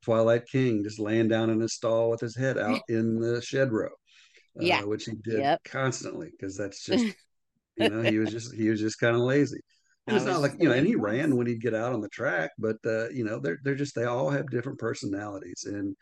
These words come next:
Speaker 2: Yep,
Speaker 1: and if
Speaker 2: they
Speaker 1: you could,
Speaker 2: do.
Speaker 1: if you could figure out that the ones that have the drive and the heart before you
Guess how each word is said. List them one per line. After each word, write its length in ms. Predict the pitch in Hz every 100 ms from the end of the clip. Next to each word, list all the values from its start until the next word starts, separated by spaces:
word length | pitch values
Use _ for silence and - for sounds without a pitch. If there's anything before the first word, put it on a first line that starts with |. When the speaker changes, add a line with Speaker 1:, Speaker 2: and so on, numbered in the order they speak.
| -
Speaker 2:
Yep, 300 | 143 131 156
Speaker 1:
and 160 | 113 117
if 60 |
Speaker 2:
they 100 | 156
Speaker 1:
you 60 | 135
could, 160 | 160 143
Speaker 2:
do. 180 | 139 - _ _ _ _
Speaker 1:
if 140 | 123 120
you 60 |
could 160 | 117 113
figure 480 | - 139 156 160 117
out 200 | 113 110 -
that 300 | 113 107 107 - _ _ _ _ _ _ _ _ _ _ _ _ _
the 120 | 117 110
ones 380 | 120 131 123
that 120 | 117 113
have 240 | 117 113
the 80 | 104
drive 460 | 107 110 117 117
and 140 | 117 107
the 80 | 95
heart 380 | 120 107 98 - _ _ -
before 360 | 104 110 110
you 380 | 107 107 107 98